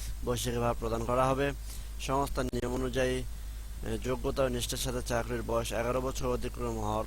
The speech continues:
পরে এক নম্বর ও দুই নম্বর পদে পঁয়ত্রিশ লক্ষ, দুই নম্বর পদে হলো বিশ লক্ষ, তিন নম্বর পদে ষোলো লক্ষ, আর চার পাঁচ নম্বর পদে তেরো লক্ষ, ছয়, সাত, আট নম্বর পদের জন্য দশ লক্ষ টাকা সুবিধা পাবেন,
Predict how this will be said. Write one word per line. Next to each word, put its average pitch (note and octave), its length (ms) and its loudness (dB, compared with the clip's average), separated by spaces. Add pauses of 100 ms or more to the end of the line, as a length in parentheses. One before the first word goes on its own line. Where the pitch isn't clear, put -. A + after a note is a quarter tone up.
পরে D3 240 2 (420)
এক B2 180 0
নম্বর C3 360 0
ও A#2 100 0
দুই A#2 180 -2
নম্বর A#2 260 0 (140)
পদে B2 320 0 (1800)
পঁয়ত্রিশ C3+ 440 0
লক্ষ, C#3+ 360 0
দুই B2 200 -2
নম্বর A#2+ 360 0
পদে A#2+ 220 0
হলো A#2+ 200 0
বিশ A#2+ 220 -2
লক্ষ, C3 280 0 (100)
তিন A#2+ 180 0
নম্বর A#2 240 0
পদে A2+ 180 -2
ষোলো C3 260 0
লক্ষ, C#3+ 300 0 (680)
আর A2+ 160 0
চার C3 280 4
পাঁচ C3 200 2 (160)
নম্বর A#2+ 280 2 (260)
পদে A2+ 240 0
তেরো B2 200 4
লক্ষ, C3+ 340 -2 (880)
ছয়, C3 240 6
সাত, A#2+ 260 4
আট A#2 220 4 (100)
নম্বর A2+ 260 0
পদের A2+ 240 -2
জন্য A#2+ 180 0
দশ A2+ 260 0
লক্ষ A2 220 -2
টাকা A2+ 340 0 (380)
সুবিধা A2+ 380 -2
পাবেন, G2 300 -4